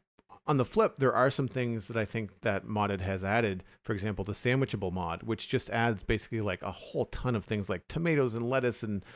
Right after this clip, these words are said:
cucumber and, like, fun different things to grow. They look different in the ground, like, all these different things aesthetically that are just new, discoverable, fun, and don't change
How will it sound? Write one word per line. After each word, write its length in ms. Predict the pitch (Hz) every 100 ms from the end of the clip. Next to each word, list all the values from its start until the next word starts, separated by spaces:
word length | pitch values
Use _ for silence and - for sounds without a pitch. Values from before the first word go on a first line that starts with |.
| - - -
cucumber 540 | 156 147 135 120 113
and, 100 | 110
like, 160 | 107 - -
fun 240 | - 156 147
different 280 | 143 127 107
things 220 | 127 110
to 80 | 110
grow. 380 | 120 127 131 127
They 140 | 110
look 320 | 104 151 -
different 300 | 165 - 139
in 60 | 127
the 60 |
ground, 680 | 117 139 151 147 147 143 135
like, 240 | 123 117 - - - -
all 160 | 180 185
these 160 | 160
different 300 | - 139 113
things 240 | 123 113 101
aesthetically 580 | - 165 165 - 120
that 160 | 110 113
are 60 | 104
just 260 | 110 -
new, 480 | 101 127 185 233 247 _ _ -
discoverable, 720 | - - 147 147 139 139 -
fun, 560 | - - 131 123 123 - -
and 220 | 101 -
don't 280 | 127 123 - -
change 760 | - 127 120 117 113 101 -